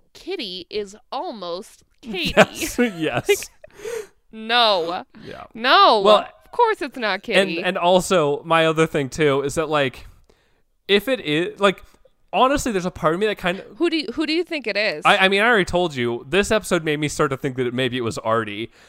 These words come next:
Speaker 2: Um, but in my
Speaker 1: <laughs>
Speaker 2: back pocket, like, Unique, um, which would be terrible and awful, but is probably who it is. Um, Tina got canceled out.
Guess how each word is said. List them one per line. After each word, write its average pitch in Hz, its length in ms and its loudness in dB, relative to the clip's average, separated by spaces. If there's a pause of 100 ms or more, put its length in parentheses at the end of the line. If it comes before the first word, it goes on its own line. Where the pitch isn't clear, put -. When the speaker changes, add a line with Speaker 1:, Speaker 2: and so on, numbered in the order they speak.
(160)
Speaker 2:
Um, 120 580 2 (440)
but 160 340 2
in 190 160 0
my 208 120 2
Speaker 1:
<laughs> - 40 0
Speaker 2:
back 180 220 2
pocket, 156 540 0
like, 131 320 -2
Unique, 185 840 -8 (540)
um, 117 840 -2
which 131 300 -6
would 120 100 -12
be 117 280 -8 (180)
terrible 185 520 2
and 151 80 -4
awful, 139 440 0
but 123 360 -4
is 127 180 -4
probably 127 540 -2
who 113 120 -4
it 110 80 -6
is. 107 440 -8
Um, 113 680 -4 (420)
Tina 180 360 -4
got 151 280 0
canceled 147 420 -6
out. 135 400 2